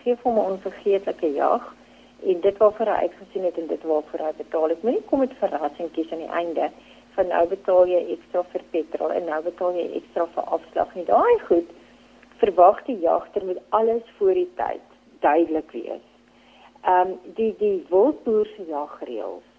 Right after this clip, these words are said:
Ons het wetgewing, maar die jagter wil ook weet dat as 'n wildboer spesifieke reëls op sy plaas het, ehm, dit moet nie verrassings wees nie. Die goed moet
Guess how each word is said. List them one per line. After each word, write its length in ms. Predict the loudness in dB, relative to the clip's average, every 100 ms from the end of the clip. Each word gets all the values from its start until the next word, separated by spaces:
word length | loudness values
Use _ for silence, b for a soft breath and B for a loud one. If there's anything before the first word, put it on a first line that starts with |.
| _ _ -6
Ons 180 | 2
het 160 | 2 4
wetgewing, 680 | 0 0 -8 -8 -6 -6 -8 b b b -2
maar 100 | 0
die 140 | 4
jagter 360 | 2 2 -4 -2
wil 120 | 0
ook 200 | 0 -2
weet 360 | -2 0 -2 -8 _ _ -4
dat 140 | -2
as 140 | -2 -4
'n 100 | 0
wildboer 420 | 0 2 -2 -2
spesifieke 800 | -4 -12 -12 -16 -10 -10 -4 -2
reëls 340 | 0 0 -2 -10
op 60 | -6
sy 140 | -6 -4 -4
plaas 340 | -2 -2 -4
het, 240 | -10 -10 -12 _ b b b b 0
ehm, 220 | 2 2 0
dit 140 | -2 0
moet 120 | 0
nie 160 | 0
verrassings 600 | 0 0 0 -2 -6 -12 -12
wees 180 | -14 -10
nie. 80 |
Die 140 | -4 0
goed 220 | 0 0
moet 220 | -4 -6